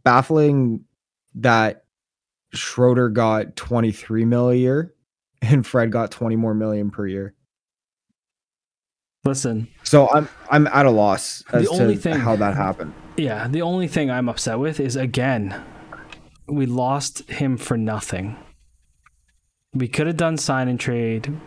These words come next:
Speaker 2: We could have done trade, <laughs> trade, and we just didn't. This is, this is the darkest timeline for Masai Ujiri in terms of asset management.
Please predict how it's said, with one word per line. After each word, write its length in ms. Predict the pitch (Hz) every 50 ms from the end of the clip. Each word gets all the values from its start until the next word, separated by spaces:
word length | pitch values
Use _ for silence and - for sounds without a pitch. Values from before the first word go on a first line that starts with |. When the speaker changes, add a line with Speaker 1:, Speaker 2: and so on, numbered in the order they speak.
| - -
Speaker 2:
We 100 | 127 117
could 200 | - - - 143
have 120 | 151 143 135
done 540 | 147 139 135 135 135 131 131 127 127 123 - - - - - - - - - - - - - - - - - - - - - - -
trade, 460 | - - - 120 117 131 135 127 127
<laughs> 20 |
trade, 420 | - - 120 120 101 - 139 - - - - - - - - 180 - - - - - - - - - - - - - -
and 160 | 165 147 131 131
we 120 | 131 131
just 280 | 127 127 131 123 123 131
didn't. 320 | 143 147 135 113 104 104
This 180 | 131 147 156 170
is, 180 | 160 139 - - - -
this 240 | 135 151 165 175 185
is 120 | 180 170
the 120 | - 170 139
darkest 500 | 131 139 135 135 139 135 139 127 - -
timeline 480 | - 123 120 120 120 113 110 110 107
for 160 | - - 120
Masai 400 | 113 113 - - 117 110 107 107 101
Ujiri 320 | 104 107 107 104 104 104
in 100 | 104 101
terms 340 | - - 113 107 104 101 101
of 100 | 101 107
asset 340 | 110 107 110 - - 117 104
management. 580 | 104 107 107 117 127 131 143 156 165 170 143